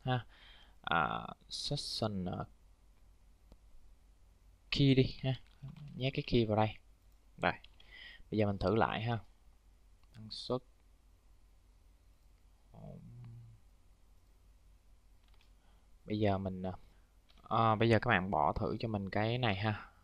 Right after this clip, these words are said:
Rồi, bây giờ đăng xuất là mình gì? Section in rồi destroy luôn ha. Giờ mình thử lại, thử đăng xuất. À, đây. Quên lại đăng xuất. Destroy.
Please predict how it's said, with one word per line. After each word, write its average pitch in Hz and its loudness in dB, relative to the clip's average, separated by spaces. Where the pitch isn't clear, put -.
Rồi, 101 2
bây 104 0
giờ 95 6
đăng 101 2
xuất 160 0
là 107 6
mình 95 0
gì? 90 -2
Section 117 -2
in 113 4
rồi 101 -2
destroy 107 2
luôn 110 2
ha. 113 2
Giờ 95 -2
mình 95 -6
thử 85 0
lại, - -4
thử - -6
đăng 104 -10
xuất. - -8
À, 87 6
đây. 90 -2
Quên 104 -10
lại - -8
đăng 107 -12
xuất. - -10
Destroy. - -12